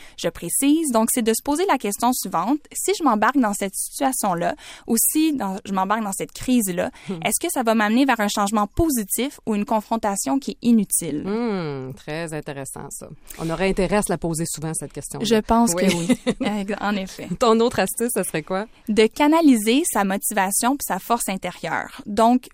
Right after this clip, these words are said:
Speaker 1: puisque cette force-là nous habite un peu plus pendant le mois du Bélier, euh, c'est une bonne moment,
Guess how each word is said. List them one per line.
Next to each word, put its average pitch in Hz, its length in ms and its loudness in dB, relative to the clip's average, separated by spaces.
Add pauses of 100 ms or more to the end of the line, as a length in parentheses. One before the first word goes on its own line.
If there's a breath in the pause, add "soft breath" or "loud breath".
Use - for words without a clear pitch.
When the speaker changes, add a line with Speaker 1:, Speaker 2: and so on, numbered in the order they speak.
(120)
Speaker 1:
puisque - 320 0
cette 208 200 -2
force-là 233 340 2
nous 247 200 8
habite 196 360 0
un 262 120 4
peu 254 120 2
plus 277 300 -2
pendant 208 500 4
le 190 220 0
mois 196 220 2
du 208 120 -2
Bélier, 180 440 -2 (480 loud breath)
euh, 190 200 2
c'est 240 280 0
une 247 140 6
bonne 302 180 4
moment, 269 300 6